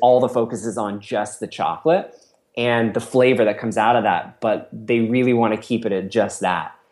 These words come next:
And there's less, there's less attention on,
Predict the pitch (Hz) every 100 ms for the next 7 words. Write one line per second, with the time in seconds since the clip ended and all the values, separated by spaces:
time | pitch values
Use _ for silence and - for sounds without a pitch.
0 | _ _ - 110 107 107 110 110 104 -
1 | - - 110 107 98 107 104 - - 104
2 | - 104 - 107 98 98 98 98 95 92
3 | - 52 67